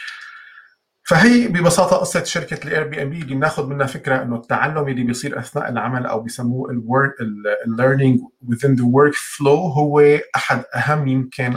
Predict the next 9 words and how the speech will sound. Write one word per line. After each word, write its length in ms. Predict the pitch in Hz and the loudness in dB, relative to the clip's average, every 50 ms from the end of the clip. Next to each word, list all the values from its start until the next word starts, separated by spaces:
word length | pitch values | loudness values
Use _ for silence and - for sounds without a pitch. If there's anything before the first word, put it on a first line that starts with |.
| - | 0
عوامل 340 | 113 110 113 117 127 127 120 | 2 4 4 4 4 2 0
التعلم. 340 | 107 - - 113 104 117 123 | -2 -2 -2 -2 0 0 0
وهذا 280 | 131 127 127 160 160 156 | 0 0 0 0 0 0
الشيء 220 | 131 - - 151 | 0 -2 -2 -4
اللي 120 | 131 120 | -2 -2
بيقودنا 520 | 120 - 147 135 131 127 120 120 117 117 - _ _ - | -2 -4 -4 -4 -2 0 2 2 2 0 -2 _ _ -4
للمعلومة 400 | 117 113 104 131 175 180 170 151 | -2 -2 0 0 -2 -2 -2 -2
الثانية 440 | - - - 143 139 139 139 135 | -2 0 0 2 2 2 2 0
اللي، 360 | 131 117 120 117 117 120 117 | 0 0 0 0 2 0 0